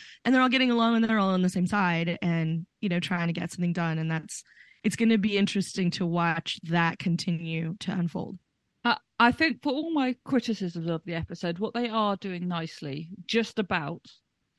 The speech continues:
Speaker 2: is keeping the stuff we like about Ted Lasso, like the joke with the biscuits,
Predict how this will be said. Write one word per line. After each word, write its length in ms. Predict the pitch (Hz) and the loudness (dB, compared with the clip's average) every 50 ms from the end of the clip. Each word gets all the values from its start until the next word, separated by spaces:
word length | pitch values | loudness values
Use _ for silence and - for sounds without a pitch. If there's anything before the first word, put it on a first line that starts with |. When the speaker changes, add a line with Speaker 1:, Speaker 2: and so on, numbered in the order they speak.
| _ _ _ _ _ _ _ _ - | _ _ _ _ _ _ _ _ -4
Speaker 2:
is 180 | 190 196 - | -2 -2 -2
keeping 560 | - - 220 202 - - 202 185 180 175 180 - _ _ _ _ _ _ _ _ _ _ _ _ | -2 -2 -2 0 0 0 0 0 0 -4 -8 -14 _ _ _ _ _ _ _ _ _ _ _ _
the 80 | 196 202 | -8 -6
stuff 320 | - - 247 262 277 - - | -4 -2 0 0 0 -2 -4
we 140 | 240 233 226 | -6 -4 -4
like 260 | 226 214 202 - - | -2 -4 -4 -6 -6
about 300 | 196 - 170 156 - - | -8 -8 -8 -10 -10 -8
Ted 180 | - 180 170 170 | -8 -6 -6 -6
Lasso, 480 | 165 156 165 - - 170 170 208 247 247 - _ _ _ _ _ _ _ _ _ _ _ _ _ _ _ _ - | -6 -8 -8 -8 -8 -6 -6 -6 -6 -8 -10 _ _ _ _ _ _ _ _ _ _ _ _ _ _ _ _ -4
like 160 | - - - - - - | -2 -2 -4 -6 -8 -6
the 60 | 185 160 | -6 -2
joke 260 | - 190 165 147 - - | 0 0 0 -2 -2 -6
with 140 | 180 - | -8 -8
the 80 | - 170 | -8 -6
biscuits, 800 | - 156 151 - - - - 151 151 139 - - - - - | -4 -4 -4 -4 -8 -10 -6 -4 -2 -2 -4 -6 -10 -18 -20